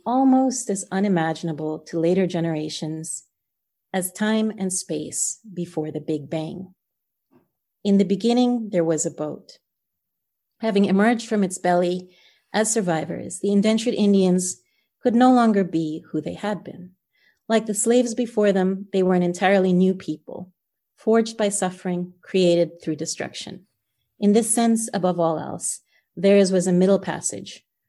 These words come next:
marked by brutal reinvention. How do I even begin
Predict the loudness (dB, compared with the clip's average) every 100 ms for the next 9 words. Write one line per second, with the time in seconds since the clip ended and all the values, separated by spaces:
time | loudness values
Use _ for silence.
0 | _ -4 0 0 -2 -6 -4 -2 -2 -2
1 | -6 -8 -6 -4 -2 -4 -4 -12 -18 -20
2 | _ _ _ _ _ _ _ _ _ _
3 | _ -2 2 4 2 2 2 2 2 2
4 | 2 2 -2